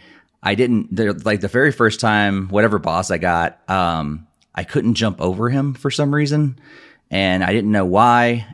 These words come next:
and so I just died. Like, it, it wouldn't let me jump over, or somehow he,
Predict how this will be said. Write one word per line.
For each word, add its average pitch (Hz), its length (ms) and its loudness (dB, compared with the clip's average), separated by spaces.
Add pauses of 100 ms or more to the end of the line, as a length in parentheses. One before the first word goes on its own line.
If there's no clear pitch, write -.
and 98 140 -2
so 98 160 -2
I 90 100 0
just 90 180 -8
died. 87 400 -2 (200)
Like, 80 220 -2
it, 90 160 -2 (240)
it 82 160 -4
wouldn't 95 300 -2
let 92 160 0
me 131 160 2
jump 139 240 0
over, 135 400 0
or 87 240 0
somehow 95 680 -2
he, 87 440 -8